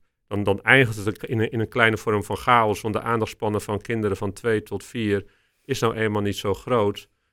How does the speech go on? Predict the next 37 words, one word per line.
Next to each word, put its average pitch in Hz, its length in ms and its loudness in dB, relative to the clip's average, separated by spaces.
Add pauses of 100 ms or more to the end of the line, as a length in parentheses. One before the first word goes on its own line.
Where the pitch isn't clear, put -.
(100)
En 113 180 -2
die 107 160 0
van 104 300 -2
daarboven 107 640 4
iets 110 120 -8
meer. 117 320 2
Maar, 104 400 2
eh, 98 500 0
ja, 98 300 -6 (280)
dat 104 180 -6
blijft 110 260 2
natuurlijk 107 340 -2
<laughs> - 20 0
een 135 80 0
beetje, 107 520 0 (440)
beetje 127 280 4
improviseren. 120 840 4
Maar 110 200 6
dat, 104 140 -8
dus, 104 120 -2
eh, 117 380 4 (380)
maar 113 300 2
de 107 100 2
kern 151 360 2
die 156 100 -2
blijft 131 280 0
absoluut 123 360 -6
overeind 107 440 0
staan. 98 340 -4
En 113 100 -4
dan 104 280 -2 (340)
is 123 120 -8
dat 113 120 -2
gewoon 110 500 0 (340)
wel 127 140 -2
een 123 80 2
soort, 117 540 4